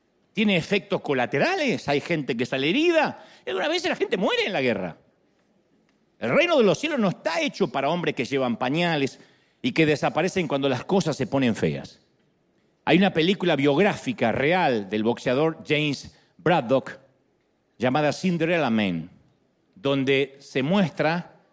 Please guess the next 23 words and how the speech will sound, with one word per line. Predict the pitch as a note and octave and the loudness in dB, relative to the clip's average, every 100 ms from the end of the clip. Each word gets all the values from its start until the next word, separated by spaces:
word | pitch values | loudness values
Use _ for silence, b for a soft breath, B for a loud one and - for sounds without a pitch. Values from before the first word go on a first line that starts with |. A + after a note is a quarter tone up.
| _ _ _ | _ _ _
que | B2 | -4
cuando | A2+ C3 C3 B2+ A#2+ | -2 0 0 0 -2
peleaba | C3+ B2 F3+ G#3+ C#3+ C3 | 0 0 2 0 0 -2
derribaba | A#2 B2 C3 D3+ B3 G3+ B2 | -2 0 0 0 0 -2 -6
a, | G2+ G2+ _ _ | -8 -12 _ _
a | - | 0
rivales | A#2 B2 C3 G#3 G3+ | 2 2 2 2 -2
que | - | 0
eran | D3+ C3+ | 0 0
más | G3 | -4
fuertes | - A3 - - | -2 -2 -2 -8
que | - E2+ | -10 -16
él. | C#2+ _ _ _ _ _ _ _ _ _ _ | -16 _ _ _ _ _ _ _ _ _ _
Y | - | -4
cada | E3 G3+ | 2 4
vez | A#3 | 4
que | G#3 | 2
subía | - F3 G3+ | 0 2 4
al | F3 | 4
ring | D#3+ A#3+ C#4+ F#4+ - _ _ _ | 4 4 2 -2 -20 _ _ _
tenía | - B2+ E3 | -2 0 0
el | D#3+ | -2
fuego | - F#3 B3 G3+ G#3+ C4 - | -4 2 4 4 2 0 -8